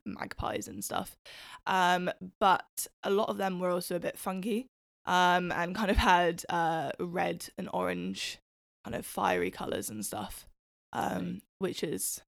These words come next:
Speaker 1: kind of weird. <laughs>
Speaker 2: Yeah, no, that's really, really cool.
Speaker 1: Yeah.
Speaker 2: Um, and so where did this take place?
Speaker 1: At the Life Sciences building in,
Speaker 2: Oh,
Speaker 1: in
Speaker 2: sweet. So you did it
Speaker 1: U O B.
Speaker 2: in,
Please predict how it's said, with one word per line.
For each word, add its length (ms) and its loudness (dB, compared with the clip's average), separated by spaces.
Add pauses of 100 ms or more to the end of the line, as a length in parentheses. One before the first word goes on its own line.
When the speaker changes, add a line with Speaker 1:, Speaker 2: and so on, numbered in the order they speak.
(640)
Speaker 1:
kind 140 -6
of 80 -6
weird. 460 -6
<laughs> 160 -18
Speaker 2:
Yeah, 260 4 (100)
no, 140 0
that's 200 -4
really, 160 -4
really 180 -6
cool. 420 -6
Speaker 1:
Yeah. 300 -8 (180)
Speaker 2:
Um, 380 4
and 100 -4
so 240 2
where 520 4
did 200 -10
this 180 -6
take 240 -6
place? 440 -8 (760)
Speaker 1:
At 220 8
the 520 -4 (120)
Life 340 -2
Sciences 360 -8
building 340 -12
in, 280 -12 (220)
Speaker 2:
Oh, 80 -6
Speaker 1:
in 60 -4
Speaker 2:
sweet. 300 -4
So 60 -2
you 120 0
did 120 -2
it 40 -2
Speaker 1:
U 40 0
O 40 0
B. 60 -2
Speaker 2:
in, 120 -6